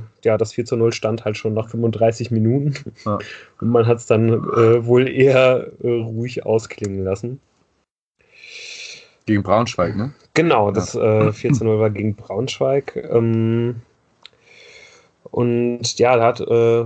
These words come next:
Speaker 1: Markus Anfang jetzt zum ersten Mal, äh, von seinem Lieblingssystem, dem vier eins vier eins, abrücken müssen. Das hat, äh, Anfang halt irgendwie auch sehr, sehr lange bei, bei Köln versucht zu spielen. Das ist einer der Punkte, weswegen es da irgendwie auch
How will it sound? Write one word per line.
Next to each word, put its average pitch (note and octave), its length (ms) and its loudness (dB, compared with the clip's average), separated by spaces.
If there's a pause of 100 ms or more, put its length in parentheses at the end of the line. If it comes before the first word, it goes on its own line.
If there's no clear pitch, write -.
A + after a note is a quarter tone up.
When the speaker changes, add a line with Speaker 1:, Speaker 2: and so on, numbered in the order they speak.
(120)
Speaker 1:
Markus A#2 320 -6
Anfang B2+ 380 -4
jetzt - 260 -8
zum C3 140 -4
ersten B2+ 280 -4
Mal, A#2+ 220 2
äh, A#2 380 2
von A#2 200 -4
seinem A2 600 0 (720)
Lieblingssystem, C3+ 960 -2
dem A2+ 460 0
vier B2+ 400 0
eins A#2 300 -2
vier A#2 220 0
eins, B2+ 220 -4
abrücken C3 520 -6
müssen. D#3 340 -4
Das C3 160 -6
hat, A2 240 -4 (240)
äh, A2+ 420 4 (720)
Anfang B2 380 2
halt A#2 140 4
irgendwie A#2 180 0
auch A#2 100 2
sehr, B2 220 2
sehr B2 120 4
lange A#2+ 220 2
bei, A2 480 2
bei A2+ 140 2
Köln C3 320 -2
versucht B2+ 400 -6
zu - 100 -14
spielen. C3+ 540 -4
Das G#2+ 220 -12
ist - 160 -18
einer A2 200 0
der A2 120 4
Punkte, A2 420 -4
weswegen G#2+ 320 -2
es G#2+ 100 -6
da G#2 120 2
irgendwie G#2 260 -2
auch - 220 -4